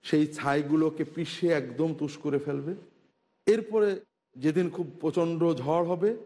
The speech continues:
সমুদ্রের পানির ভিতরে তোমরা আমার মৃতদেহের ছাইগুলোকে ছড়িয়ে দেবে, যেন আল্লাহ তাআলা আমাকে পুনরায় জীবিত করতে না পারে, কারণ ইন আদরাকানি রাব্বি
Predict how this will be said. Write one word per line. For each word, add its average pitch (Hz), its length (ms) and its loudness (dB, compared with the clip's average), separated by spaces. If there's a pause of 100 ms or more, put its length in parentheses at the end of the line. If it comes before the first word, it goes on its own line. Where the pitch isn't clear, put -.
(420)
সমুদ্রের 135 480 0
পানির 127 280 -4
ভিতরে 117 340 -4
তোমরা 110 420 -6 (420)
আমার 127 340 2 (520)
মৃতদেহের 156 960 2 (120)
ছাইগুলোকে 135 920 0
ছড়িয়ে 123 320 0
দেবে, 101 240 -10 (360)
যেন 180 220 4
আল্লাহ 196 320 0
তাআলা 208 220 -4
আমাকে 180 360 -4
পুনরায় 147 400 0
জীবিত 135 280 -4
করতে 127 320 -6
না 110 200 -8
পারে, - 160 -18 (640)
কারণ 139 360 2 (760)
ইন 147 340 -2 (300)
আদরাকানি 165 600 -2 (420)
রাব্বি 123 540 -2